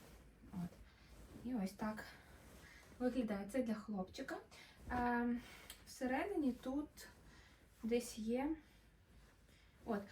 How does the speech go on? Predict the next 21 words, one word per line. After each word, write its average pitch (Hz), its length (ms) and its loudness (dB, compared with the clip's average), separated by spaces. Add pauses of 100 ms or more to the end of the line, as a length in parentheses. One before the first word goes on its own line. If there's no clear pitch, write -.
(120)
тут 262 140 0
є 262 120 8
молнія. 214 420 6 (220)
І, 262 480 6
і 240 60 -2
ми 311 140 4
замовили, 269 640 6 (500)
е, 233 300 6
з-, - 320 -2
зразу 240 500 4
з - 280 -4 (840)
одіялком. 214 540 2 (580)
Його 285 160 2
можна 294 240 4
дістати, 254 600 6
і 285 280 6 (240)
оця 254 220 2
штучка, 262 340 0
вона 254 140 6
стає 233 300 2
легше. 180 360 0